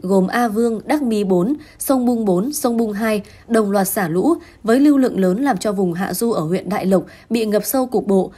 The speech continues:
có nơi ngập sâu từ một cho đến hai mét. Trong đó, ở xã Đại Lãnh là địa phương bị ngập nặng nhất với hai phần ba diện tích của xã chìm trong biển nước. Bà Trương Thị Minh Phương, Chủ tịch Ủy ban Nhân dân xã Đại Lãnh cho biết, do nằm giữa sông Vu Gia và sông Côn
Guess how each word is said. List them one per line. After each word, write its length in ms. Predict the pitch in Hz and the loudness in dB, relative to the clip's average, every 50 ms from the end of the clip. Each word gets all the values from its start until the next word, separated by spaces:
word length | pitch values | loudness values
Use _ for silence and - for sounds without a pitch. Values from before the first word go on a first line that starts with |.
| - - - | -20 -4 0
có 120 | 220 233 | 0 2
nơi 160 | 254 285 294 | 4 2 2
ngập 160 | 269 254 202 - | 2 0 -4 -4
sâu 240 | - - 240 233 | -2 -2 -2 -2
từ 200 | 226 226 214 190 | -2 0 -2 0
một 220 | 170 180 175 160 156 - | 0 0 0 -2 -2 -4
cho 140 | - 214 | -6 -4
đến 180 | 196 175 170 175 | -2 -2 -2 -2
hai 200 | 196 220 220 190 | -2 -4 -2 -2
mét. 220 | 185 220 277 339 330 - - _ _ _ _ _ _ - - - _ _ _ - | 0 0 0 0 -2 -6 -16 _ _ _ _ _ _ -20 -20 -20 _ _ _ 0
Trong 180 | - 302 294 | 0 2 2
đó, 160 | 240 220 214 | 2 2 0
ở 160 | 233 - 247 190 | 0 0 0 -2
xã 160 | - - - | -2 -4 -2
Đại 180 | 226 247 - | -2 -2 0
Lãnh 240 | 196 202 196 226 285 320 - - - - | 0 -2 -2 -2 -2 -4 -6 -10 -8 0
là 140 | 233 233 | 0 0
địa 160 | 220 220 226 226 | 2 2 0 0
phương 220 | - 285 277 247 | 0 0 0 0
bị 100 | 226 190 | 0 0
ngập 220 | 196 190 180 - | -2 -4 -2 -2
nặng 240 | 180 196 - 202 196 | -2 -4 -2 -2 0
nhất 160 | 226 302 320 302 | 0 0 0 -2
với 180 | 233 202 196 208 | -4 -2 -2 -2
hai 140 | 214 233 202 | -2 -6 -4
phần 200 | - 190 160 165 | -4 -6 -4 -2
ba 140 | 180 180 | -2 -2
diện 200 | 165 190 - - | -2 -2 -6 -2
tích 200 | 185 277 302 302 | -2 -2 -2 0
của 140 | - 202 175 | 0 0 0
xã 320 | - - - - 151 147 - - - - - _ | 0 -2 -4 -2 -2 -2 -4 -6 -12 -20 -14 _
chìm 300 | - - 240 220 214 196 | 0 0 2 2 0 0
trong 180 | - 277 269 | -2 0 2
biển 200 | 240 214 165 156 | 2 2 0 0
nước. 220 | 165 220 302 339 - - - _ - - - - - - | 2 0 0 0 -2 -8 -18 _ -20 -20 -20 -20 -6 -2
Bà 160 | - 226 226 | 0 0 2
Trương 240 | - - 302 294 - | 2 2 2 2 2
Thị 100 | 247 - | 0 -2
Minh 200 | 208 233 226 220 | -2 -2 -4 -2
Phương, 280 | - 240 240 240 214 196 - - _ | 0 0 2 2 0 -4 -8 -14 _
Chủ 140 | - 247 220 | -2 -2 0
tịch 160 | 214 220 214 | 0 0 -2
Ủy 140 | - 196 180 | 0 -2 0
ban 180 | 180 202 208 202 | 0 -2 -2 -2
Nhân 160 | 214 208 196 | -4 -4 -2
dân 240 | 180 208 208 202 190 | -2 -2 -2 -2 -2
xã 200 | - - - - | -2 -4 -2 -2
Đại 180 | 226 - - | -2 -2 0
Lãnh 220 | 175 180 143 214 240 | -2 -2 -2 -4 -2
cho 180 | - 247 196 | -2 0 2
biết, 200 | 190 226 311 349 - - - - - - | 4 2 2 2 0 -6 -18 -20 -18 -8
do 180 | - - 277 | -2 0 0
nằm 260 | 269 247 240 208 196 185 | 0 0 0 0 0 0
giữa 200 | - 226 254 277 | 0 0 0 0
sông 260 | - 277 254 233 214 | 0 0 -2 -2 -2
Vu 160 | 220 226 226 | -2 -2 0
Gia 240 | 202 220 220 214 208 | 0 -2 -2 -2 -2
và 140 | 170 220 202 | -2 -2 -4
sông 240 | - - 208 202 | -2 -4 -6 -2
Côn 220 | 196 220 220 220 | 2 2 2 2